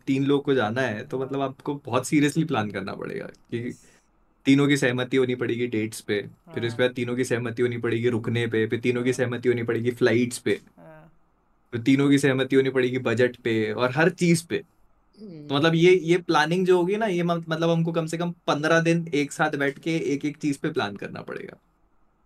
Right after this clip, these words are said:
Speaker 3: करते हैं ना, करते हैं, ठीक है।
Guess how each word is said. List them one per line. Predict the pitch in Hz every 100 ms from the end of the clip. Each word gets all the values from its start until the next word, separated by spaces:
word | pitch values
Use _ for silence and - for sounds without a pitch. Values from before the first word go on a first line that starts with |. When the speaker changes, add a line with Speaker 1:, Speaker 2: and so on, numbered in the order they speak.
| _ _ _ _ _ _ _ _ _ _ _ -
Speaker 3:
करते | 135 131 151
हैं |
ना, | 120
करते | 117 - - -
हैं, | - _ _ _
ठीक | 185
है। | _